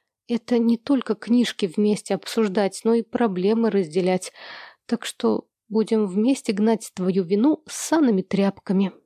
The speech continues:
Окончание фразы получилось менее романтичным, чем она ожидала. И почему во все моменты их сближений обязательно фигурирует моча? Катя не сдержалась и прыснула со смеху.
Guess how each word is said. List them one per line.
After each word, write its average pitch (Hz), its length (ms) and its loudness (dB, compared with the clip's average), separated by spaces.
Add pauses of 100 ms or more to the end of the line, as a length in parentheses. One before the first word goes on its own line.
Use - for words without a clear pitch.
(440)
Окончание 185 560 -2
фразы 202 420 -2
получилось 190 640 -2
менее 180 320 0
романтичным, 170 680 -2
чем 190 260 -2
она 185 200 2
ожидала. 170 500 0 (260)
И 185 100 -4
почему 196 640 0
во 226 140 0
все - 340 -6
моменты 185 500 0
их 175 280 -2
сближений 175 840 0
обязательно 185 840 0
фигурирует 170 720 0
моча? 180 560 -6 (540)
Катя 214 320 0
не 202 120 2
сдержалась 196 640 0
и - 140 -8
прыснула 220 560 0
со 180 240 -2
смеху. 175 520 -4